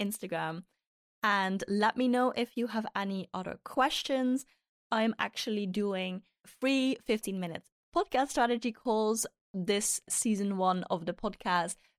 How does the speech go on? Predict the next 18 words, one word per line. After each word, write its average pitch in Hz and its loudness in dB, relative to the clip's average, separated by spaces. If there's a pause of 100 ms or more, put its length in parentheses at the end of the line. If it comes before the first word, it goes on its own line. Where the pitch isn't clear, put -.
(100)
because 220 2
I 202 0
want 185 -4
to - -6
celebrate 208 2 (180)
the 175 -4
new 165 -4
branding, 208 2
the 202 -6
new 180 -4
podcast, 202 -4 (120)
and 185 -4
the 185 -6
new 180 -6
offers 330 2
that 294 2
we 311 0
have. 254 4